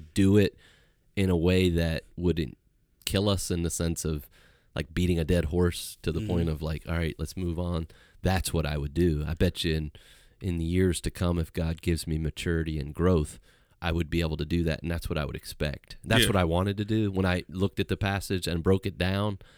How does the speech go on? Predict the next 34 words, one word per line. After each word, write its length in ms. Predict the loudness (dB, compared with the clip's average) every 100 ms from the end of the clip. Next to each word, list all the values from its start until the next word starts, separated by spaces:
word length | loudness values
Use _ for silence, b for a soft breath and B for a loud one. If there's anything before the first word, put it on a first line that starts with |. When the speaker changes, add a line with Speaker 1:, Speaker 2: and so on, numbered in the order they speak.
| b 2
Speaker 1:
it 60 |
was 180 | 4 4
like, 220 | 0 -2
"I 60 | 0
wanna 180 | 0 0
preach 320 | -2 -2 -2
this 220 | -4 -4
in 80 | -4
four 240 | -2 -2
sermons," 380 | 0 -2 -2 -2
but 200 | -2 -2 -4
honestly, 440 | -4 -4 -4 -4
I'm 160 | -4 -4
admitting 500 | -2 0 0 -2 -6 b b b b -4
I 80 | 0
don't 160 | 0
think 180 | 0 0
I 80 | 0
have 200 | 0 0
the 100 | 0
ability 420 | 2 2 2 -2
to 80 | -4
do 280 | -2 0 2
that 280 | 2 0 -2
and 220 | -4 -2
not 400 | 0 -2 -2 -4
belabor 440 | -2 2 2 2 0
the 120 | -2
point 400 | -6 -4 -4 -4
and 320 | -10 -12 -4
bore 260 | 2 4 2
the 120 | 0
people 520 | -2 -4 -4 -6 -6
and, 180 | -8 -14